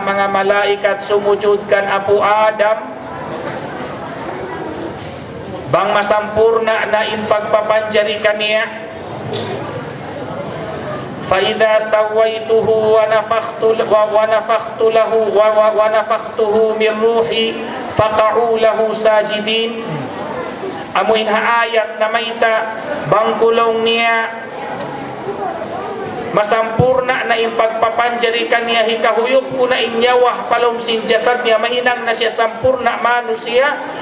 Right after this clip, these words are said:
faqa'u lahu sajidin sujud kamukatan kaniya.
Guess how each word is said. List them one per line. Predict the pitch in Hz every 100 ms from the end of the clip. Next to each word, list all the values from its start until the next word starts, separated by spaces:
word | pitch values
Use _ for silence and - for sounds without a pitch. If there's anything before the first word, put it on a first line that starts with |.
| - -
faqa'u | 220 247 226 233 262 262 247
lahu | 240 233 240 226
sajidin | 226 233 226 226 220 240 233 220
sujud | 196 240 233 254 247
kamukatan | 240 226 220 220 226 233 220 214
kaniya. | 214 214 208 247